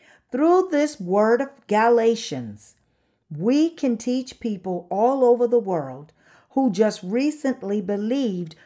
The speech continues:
the gospel of the water and the Spirit, as they began to realize why the circumcisionist's legalistic faith is incorrect. Moreover, through this word, we can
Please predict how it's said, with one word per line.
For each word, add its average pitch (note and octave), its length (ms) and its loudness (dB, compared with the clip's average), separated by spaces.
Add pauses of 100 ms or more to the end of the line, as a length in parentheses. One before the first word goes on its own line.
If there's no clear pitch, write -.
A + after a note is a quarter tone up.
(120)
the F#3 100 -4
gospel F#3+ 520 -4
of F3 100 -6
the E3+ 80 -2
water G3 540 -2
and A3 220 -2
the A#3 100 -4
Spirit, G#3+ 680 -6 (520)
as G3+ 240 -2
they A3+ 180 4
began A#3 560 0
to C#4 260 -6
realize E3+ 800 -2 (300)
why F#3+ 280 -2
the E3+ 140 -6
circumcisionist's B3 1500 -4 (300)
legalistic G3 1080 4 (200)
faith D#3+ 440 -2 (280)
is D3+ 280 -14
incorrect. F3+ 1000 -8 (1300)
Moreover, A#3+ 880 6 (320)
through C4 280 0
this F#4 280 -4
word, F#3+ 520 -2 (420)
we A#3 240 -2
can B3+ 200 0